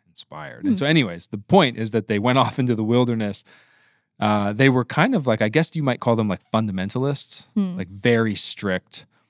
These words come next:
Speaker 1: They thought that because Herod was involved in the temple, it was corrupt. And so
Speaker 2: Hmm.
Speaker 1: none of the sacrifices were doing what the sacrifices were supposed to do.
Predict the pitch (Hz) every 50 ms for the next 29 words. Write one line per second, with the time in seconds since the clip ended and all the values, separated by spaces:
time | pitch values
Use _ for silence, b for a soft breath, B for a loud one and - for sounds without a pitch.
0 | _ _ _ _ _ - 104 104 - 113 104 98 - - 98 98 92 - 104 98
1 | - 110 95 - - - 110 107 107 101 98 95 98 92 - 95 90 92 95 92
2 | 95 - 98 95 90 90 - 95 90 87 - 90 90 85 90 - - - 101 90
3 | 90 85 82 - - 92 87 110 101 95 95 98 98 98 92 90 98 95 - -
4 | 90 87 - - 92 - - 87 85 85 - 87 82 78 - 87 87 85 85 95
5 | 95 92 90 87 87 92 92 - 95 - - - - - - 95 - 95 90 90
6 | - 90 92 92 92 - - 95 - 92 87 - - 98 120 120 113